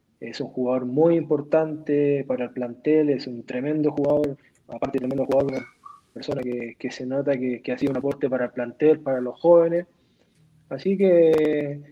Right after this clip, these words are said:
pero obviamente si en su momento se puede dar y, y nos libera un cupo y si necesitamos traer un, un,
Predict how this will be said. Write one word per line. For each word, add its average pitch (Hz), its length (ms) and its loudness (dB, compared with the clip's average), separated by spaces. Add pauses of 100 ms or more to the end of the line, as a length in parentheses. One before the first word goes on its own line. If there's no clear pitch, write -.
(340)
pero 156 240 8
obviamente 170 580 4
si 139 140 -10
en 127 60 -10
su 139 120 -10
momento 147 400 -4
se 143 140 -4
puede 147 240 4
dar 170 300 4 (300)
y, 131 480 -4
y 135 60 -6
nos 131 300 -2
libera 143 240 4
un 139 100 0
cupo 156 380 0
y 127 240 -2
si - 80 -16
necesitamos 147 400 -4
traer 139 240 -2
un, 131 260 -14 (320)
un, 123 760 -6